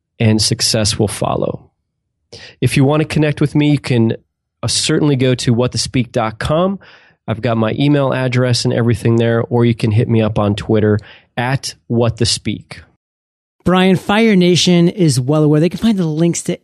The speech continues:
Speaker 2: everything that we've been talking about today, your resource recommendation, books, contact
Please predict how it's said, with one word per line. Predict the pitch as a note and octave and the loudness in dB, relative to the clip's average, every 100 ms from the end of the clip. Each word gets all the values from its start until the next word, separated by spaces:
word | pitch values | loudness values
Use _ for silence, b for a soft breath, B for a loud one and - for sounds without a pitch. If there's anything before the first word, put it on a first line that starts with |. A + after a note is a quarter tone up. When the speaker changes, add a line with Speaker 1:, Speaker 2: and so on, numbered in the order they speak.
| _ | _
Speaker 2:
everything | F#3+ F#3+ F#3+ - C#3 C3 | -2 2 2 2 0 2
that | C#3+ | 2
we've | D#3+ E3 | 4 2
been | D3 | 2
talking | C#3+ C#3+ D3+ | 2 2 2
about | C#3+ C#3+ | 0 0
today, | D3 C#3+ | 0 2
your | C#3+ C3+ C3 | 4 4 2
resource | C3+ F3+ F3+ F#3+ E3+ E3 | 2 2 4 4 2 2
recommendation, | E3 E3+ D#3 D#3 D#3 - D#3 C#3+ B2 - | 2 2 2 4 2 4 2 2 -2 0
books, | E3+ D#3+ - - | 0 0 -2 -6
contact | - - E3+ F3 - D#3+ D#3 B2+ | -6 -4 0 0 0 -2 -2 -6